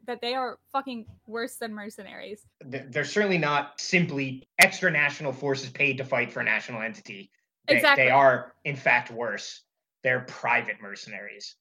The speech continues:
Speaker 2: They're fighting not for nations, but businesses in a lot of cases.
Speaker 1: The, the thing with mercenary, it, it has kind of a connotation that it's associated with, with people working within wars,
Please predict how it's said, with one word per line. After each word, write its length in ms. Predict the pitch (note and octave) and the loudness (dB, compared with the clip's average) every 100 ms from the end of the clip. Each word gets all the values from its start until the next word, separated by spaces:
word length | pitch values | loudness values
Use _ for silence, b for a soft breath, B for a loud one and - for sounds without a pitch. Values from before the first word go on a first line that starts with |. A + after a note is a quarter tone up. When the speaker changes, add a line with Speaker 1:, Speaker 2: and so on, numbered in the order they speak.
| - | -6
Speaker 2:
They're 160 | C#3+ | -6
fighting 540 | C#3 D#3+ D3+ C#3+ A#2+ - _ | 0 2 2 0 -4 -10 _
not 240 | D#3 E3 | 2 2
for 460 | D#3 F3 D3 C3 - _ | 2 2 2 0 -6 _
nations, 840 | C#3 C#3+ E3 E3+ C#3 G#2 A2 - - C#3 | -4 0 2 2 -2 -4 -10 -14 -16 -4
but 240 | A#2+ G#2+ - _ _ _ _ | -2 -2 -10 _ _ _ _
businesses 720 | B2+ C3 A#2+ F#2+ A2 - - - | -6 -6 -8 -12 -14 -20 -20 -14
in 100 | A2 | -10
a 80 | G2 | -8
lot 160 | F#2+ F#2+ | -8 -10
of 100 | - _ _ - | -16 _ _ -14
cases. 540 | G#2+ F#2+ - - - _ _ _ | -12 -12 -18 -20 -20 _ _ _
Speaker 1:
The, 180 | B3 B3+ B3 | -2 -2 0
the 120 | C4 | -4
thing 160 | C#4+ D4 | -2 -4
with 100 | A#3 | -4
mercenary, 460 | B3 B3 A3+ G#3 | -6 -6 -8 -6
it, 120 | G3+ G#3 | -6 -8
it 140 | - A3 | -10 -12
has 460 | G#3 G#3+ G#3+ G3+ | -6 -4 -4 -8
kind 180 | - A#3 | -10 -10
of 140 | A3 - _ - | -10 -16 _ -6
a 60 | |
connotation 840 | A3+ A#3+ A3 G#3 G#3 G#3+ G3 F#3+ G3+ | -4 -4 -6 -6 -6 -6 -8 -10 -2
that 220 | G#3+ F#3+ F#3 | 2 2 2
it's 160 | G3+ | -8
associated 640 | G#3 - G#3+ - G#3 G3+ | -8 -6 -6 -4 -6 -6
with, 320 | F#3 G3+ F#3 F#3+ _ _ _ | -8 -8 -8 -12 _ _ _
with 160 | A3 G#3+ | -8 -6
people 380 | B3 A3+ G#3 G3 | -10 -6 -6 -4
working 380 | G#3 G#3 G#3 - - _ _ | -6 -6 -12 -14 -20 _ _
within 540 | A3 A3 G#3+ A3+ G#3+ F#3+ | -4 -2 -2 -2 -4 -6
wars, 580 | F#3+ F3+ - - - | -6 -6 -8 -12 -18